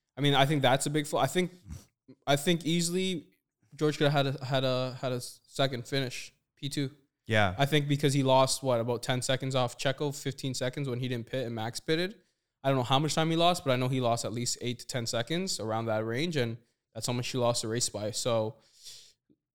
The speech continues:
Speaker 1: at the end of the day, his car might have broke down because obviously the heat issues, but,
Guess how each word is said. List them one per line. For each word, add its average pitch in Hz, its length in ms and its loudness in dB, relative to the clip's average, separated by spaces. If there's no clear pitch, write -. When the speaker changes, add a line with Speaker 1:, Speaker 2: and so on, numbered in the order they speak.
Speaker 1:
at 147 100 2
the 151 80 6
end 156 120 6
of 143 60 4
the 123 60 0
day, 139 220 4
his 135 120 4
car 139 180 4
might 127 160 2
have 113 80 0
broke 120 200 2
down 127 260 2
because 123 280 -4
obviously 117 340 -2
the 113 80 -6
heat 135 220 0
issues, 170 340 0
but, 123 420 -2